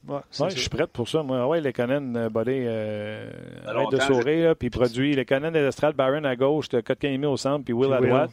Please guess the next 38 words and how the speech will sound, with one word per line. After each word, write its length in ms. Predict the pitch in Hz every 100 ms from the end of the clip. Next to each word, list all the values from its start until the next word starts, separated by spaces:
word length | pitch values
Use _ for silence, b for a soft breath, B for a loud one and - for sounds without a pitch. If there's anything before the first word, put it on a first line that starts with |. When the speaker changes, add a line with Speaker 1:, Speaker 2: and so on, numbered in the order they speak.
| _
Speaker 2:
Puis 100 | 117
Will, 340 | 123 151 156 123
sa 240 | - 131
route, 160 | 123 143
va 80 |
le 80 | 120
protéger 420 | - 123 120 117 139
pour 140 | 120
les 80 | 113
face-offs 400 | 117 107 127 123
à 80 | 104
droite. 240 | 104 123 _ _ _ _ _ _ _
Speaker 3:
Ben, 120 | - 123
c'est 80 |
parce 160 | - 135
que 80 | 139
Will 340 | 131 156 190
pourrait 240 | 190 139 131
prendre 220 | 139 151
des 80 | 147
mises 160 | 135
au 100 | 127
jeu. 240 | 127 180 190
Speaker 1:
C'est 160 | - 110
ça. 100 | 120
Speaker 3:
Je 40 |
pense 100 | 143
que 880 | 147 143 147 135 135 131 135 135 -
Kotkaniemi 600 | - 151 135 135 135 147
a 40 | 143
été 280 | 127 123 -
vingt-sept 440 | 113 139 139 151 147
ou 40 |
trente-sept 480 | 123 123 123 135 117
pour 140 | - 113
cent 200 | 127 120
hier. 220 | 113 117
Donc, 200 | 113 117